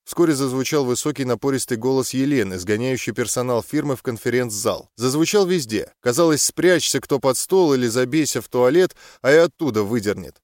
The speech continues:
Народ нехотя поплёлся, перебрасываясь предположениями, чего это директор удумал собрать с утра. Что-то экстраординарное, походу. В переговорку мы все, конечно, не поместились. Расселись в конференц-зале.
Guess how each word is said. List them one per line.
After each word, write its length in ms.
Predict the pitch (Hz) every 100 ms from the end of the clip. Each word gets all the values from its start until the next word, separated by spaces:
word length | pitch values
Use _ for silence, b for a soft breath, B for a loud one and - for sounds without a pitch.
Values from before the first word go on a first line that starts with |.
| _
Народ 380 | 151 226 240 160
нехотя 480 | 165 185 156 151
поплёлся, 640 | 147 143 139 117 101 - 95
перебрасываясь 680 | 110 110 135 151 131 127 -
предположениями, 920 | 120 - 123 123 165 175 156 147 135
чего 340 | - 123 165
это 200 | 170 135
директор 420 | 107 135 156 135
удумал 420 | 127 117 185 180 139
собрать 420 | - 127 127 104
с 80 | 120
утра. 340 | - 95 - -
Что-то 320 | - 143 165
экстраординарное, 920 | 151 - 151 147 160 143 104 98 98
походу. 480 | 107 104 95 - - _ _
В 60 | _
переговорку 540 | 131 143 196 226 196
мы 100 | 185
все, 220 | 185 185 175
конечно, 340 | 160 160 165
не 140 | 151
поместились. 800 | 147 156 165 - 113 78 - - _
Расселись 580 | 113 123 - 208 196 151
в 120 | -
конференц-зале. 960 | 147 135 143 147 143 110 123 98 76 -